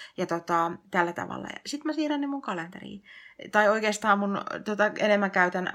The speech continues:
bullet journal, tämmöstä muistikirjasysteemiä nykyään, mutta että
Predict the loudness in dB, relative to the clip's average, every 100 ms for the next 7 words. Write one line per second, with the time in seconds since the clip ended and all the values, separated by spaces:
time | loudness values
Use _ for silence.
0 | 0 0 2 0 -4 -2 -2 -2 -6 -10
1 | -6 -6 -6 -10 -8 -8 -8 -8 -10 -6
2 | -6 -6 -6 -6 -6 -6 -6 -6 -4